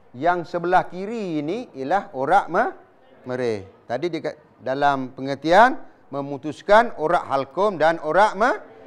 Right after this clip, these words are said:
merih. Nah, ni dua. Ni satu urat halkum yang besar dan satu urat me-, merih.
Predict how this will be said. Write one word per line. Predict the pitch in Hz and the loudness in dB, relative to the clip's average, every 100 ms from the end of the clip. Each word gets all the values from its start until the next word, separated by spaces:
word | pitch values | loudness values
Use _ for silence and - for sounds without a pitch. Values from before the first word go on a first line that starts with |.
| - - - | -20 -20 -4
merih. | 180 214 185 - - _ _ _ - - | 2 2 2 -2 -14 _ _ _ -18 -12
Nah, | 110 123 | -8 -6
ni | 202 | -6
dua. | 175 135 95 - - | -4 -4 -6 -16 -16
Ni | 156 | -12
satu | 165 147 175 165 | -12 -8 -4 -2
urat | 147 | -2
halkum | 160 156 202 202 | -6 -4 -4 -2
yang | 160 | -4
besar | 147 - 185 254 - - _ _ | -4 2 2 2 -2 -16 _ _
dan | 131 143 131 | -6 -6 -4
satu | 170 147 - 165 135 | -6 -6 -8 -12 -8
urat | 147 165 139 | -2 -2 -2
me-, | 156 240 - - _ _ - - - _ | -2 -4 -6 -20 _ _ -20 -20 -20 _
merih. | 98 104 98 | -10 -8 -8